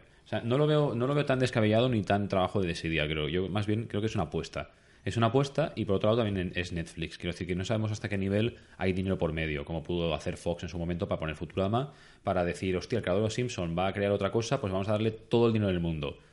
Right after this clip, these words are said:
Y hizo Futurama. Aquí no sabemos si Netflix dijo, "Te voy a dar todo el dinero del mundo". A lo mejor le dijo Groening, "Oye,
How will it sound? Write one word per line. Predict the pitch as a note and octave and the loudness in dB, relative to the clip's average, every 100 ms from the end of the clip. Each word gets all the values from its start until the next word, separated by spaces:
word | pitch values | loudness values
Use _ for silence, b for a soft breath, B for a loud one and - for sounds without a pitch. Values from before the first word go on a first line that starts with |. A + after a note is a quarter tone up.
| b | b
Y | F2+ | -6
hizo | E2 | -4
Futurama. | F#2+ F2+ E2+ E2 C#2+ b b b - | -4 0 0 0 -6 b b b -4
Aquí | F2 G2+ | -2 0
no | G#2 | -2
sabemos | G#2+ G#2+ A2+ F#2+ | 0 2 0 -2
si | F2+ | -4
Netflix | F#2 F2 F#2 F2 | -4 -2 -2 -2
dijo, | F#2 F2+ F#2+ F2 F2 D#2+ | -2 -2 0 2 2 0
"Te | F#2+ | -2
voy | |
a | F2+ | -2
dar | E2+ | -2
todo | F2+ | -2
el | |
dinero | F2 | -2
del | E2 | -2
mundo". | E2+ E2 | -4 -4
A | |
lo | |
mejor | D#2 F#2+ | -2 0
le | G#2 | 2
dijo | G#2+ A2 G#2 G2 | 2 0 0 2
Groening, | G2 F#2+ F#2 | 0 0 -2
"Oye, | D3 D3+ A2 | 0 0 0